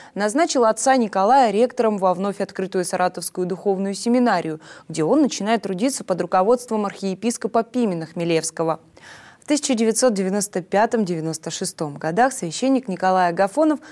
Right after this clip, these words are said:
служил в храме Казанской иконы Божией Матери в селе Вязовка Татищевского района Саратовской области. Затем в Пензенской области, в Волгограде и Кузнецке.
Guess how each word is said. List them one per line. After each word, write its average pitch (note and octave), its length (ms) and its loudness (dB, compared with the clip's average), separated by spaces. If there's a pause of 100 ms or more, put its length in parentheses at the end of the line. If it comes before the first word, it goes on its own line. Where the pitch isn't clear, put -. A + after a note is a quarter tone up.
служил G#3 460 0
в D#4+ 60 -14
храме A#3+ 340 2
Казанской G3 580 -2
иконы F3+ 320 -2
Божией E3+ 320 -4
Матери B3 460 0 (160)
в - 60 -10
селе G#3 480 4
Вязовка F#3 640 0 (180)
Татищевского F3 720 -2
района G3 360 2
Саратовской E3+ 600 -2
области. E3 640 -2 (460)
Затем G3+ 360 2
в - 40 -10
Пензенской B3 640 2
области, A3 640 4 (120)
в F3 60 -6
Волгограде F#3 680 2
и - 20 -2
Кузнецке. F3 720 -4